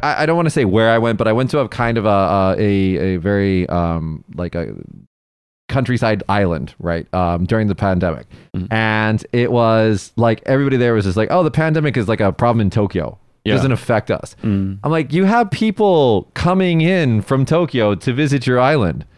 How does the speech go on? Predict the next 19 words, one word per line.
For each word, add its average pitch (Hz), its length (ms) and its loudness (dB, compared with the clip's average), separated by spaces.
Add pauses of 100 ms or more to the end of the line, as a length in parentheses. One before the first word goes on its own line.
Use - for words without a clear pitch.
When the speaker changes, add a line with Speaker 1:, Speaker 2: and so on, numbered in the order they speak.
(120)
Speaker 2:
Mm. 95 280 -4
Speaker 1:
Like, 127 80 0
don't 156 240 0
you 170 80 0
think 170 180 0
that 160 220 0 (240)
the 139 100 2
problem 156 480 0
in 139 120 0
Tokyo 127 520 2
would 107 160 0
just 117 240 -2
come 131 300 0
to - 100 -4
be 120 120 -2
your 117 200 0
problem 113 320 0
as 101 100 -2
well?" 139 220 2